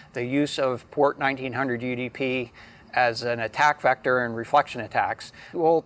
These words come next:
take a little closer look at that in a moment here. Top of the list is port fifty-three U D P, oftentimes associated with reflection attacks as well, followed by port twenty-two T C P, port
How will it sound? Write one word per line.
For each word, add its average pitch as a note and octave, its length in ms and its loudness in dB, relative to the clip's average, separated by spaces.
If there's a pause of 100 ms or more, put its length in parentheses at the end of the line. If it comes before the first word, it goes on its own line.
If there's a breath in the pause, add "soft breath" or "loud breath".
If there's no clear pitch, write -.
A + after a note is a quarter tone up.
take E3 220 -2
a C#3+ 40 6
little C#3 200 4
closer C#3 340 0
look B2+ 180 0
at A#2+ 60 -6
that B2+ 180 2
in A2+ 60 -12
a A#2 40 -8
moment A#2+ 320 -6
here. A2 320 -4
Top D3+ 220 6
of - 20 -6
the E3+ 60 2
list D#3 260 2
is C#3 100 -6
port D3 240 0
fifty-three D3 560 -2
U D3 100 0
D C#3 120 -4
P, D3+ 280 -2 (460 loud breath)
oftentimes A#2 540 0
associated A#2+ 400 -4
with A2 80 -8
reflection A2+ 420 -2
attacks A2+ 320 -2
as - 160 -12
well, B2+ 380 4 (340 loud breath)
followed D3 280 6
by B2+ 180 6
port C#3 260 0
twenty-two D3 800 2
T D#3 160 -2
C C#3 160 -4
P, D3 320 0 (140)
port C3+ 320 2